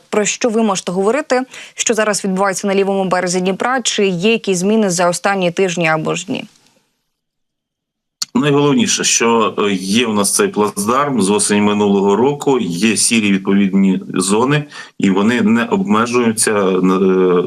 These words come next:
Speaker 2: районом населеного пункту Кринки. Ну і, власне, знайти сьогодні штурмовиків для того, щоб сходити на концерт, е, Кобздона, у росіян, е, це є проблема. Е, тим, хто повертається, їм дуже, дуже щастить. Не, не знаю, наскільки на день, на два, але тим не менше.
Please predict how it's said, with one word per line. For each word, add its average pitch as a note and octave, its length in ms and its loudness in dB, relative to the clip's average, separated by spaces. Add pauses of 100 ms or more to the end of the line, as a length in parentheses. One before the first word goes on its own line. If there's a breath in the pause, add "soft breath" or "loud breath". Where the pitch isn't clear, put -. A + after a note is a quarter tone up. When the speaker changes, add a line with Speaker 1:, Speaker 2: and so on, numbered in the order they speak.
(140)
Speaker 2:
районом G#2 420 2
населеного F#2 460 0
пункту F#2+ 340 0
Кринки. F2 560 -4 (300 loud breath)
Ну A#2 140 0
і, A#2+ 40 -2
власне, A2+ 340 0
знайти G2 360 -2
сьогодні F#2 420 -2
штурмовиків G2 640 0
для G2+ 120 0
того, F#2+ 220 -2
щоб - 280 -4 (320 loud breath)
сходити - 480 -2
на F#2+ 100 0
концерт, F#2+ 520 -2
е, F#2 180 2
Кобздона, A#2 640 -2 (300 loud breath)
у G2 80 0
росіян, G#2 640 0
е, F#2+ 280 2
це A2 200 0
є G2+ 160 2
проблема. E2 560 -2 (500 loud breath)
Е, - 20 0 (140)
тим, A2+ 220 -4
хто A2 200 -4
повертається, G#2 640 -2
їм F#2 140 2
дуже, F#2 180 0
дуже G2+ 280 0
щастить. - 580 -2
Не, F2+ 160 2
не G2 260 0
знаю, G2 280 2
наскільки F#2+ 420 0
на F#2+ 120 0
день, F#2+ 200 0
на F#2+ 100 2
два, G#2 300 0
але F#2+ 140 0
тим G2+ 220 0
не F#2+ 80 2
менше. E2+ 320 -2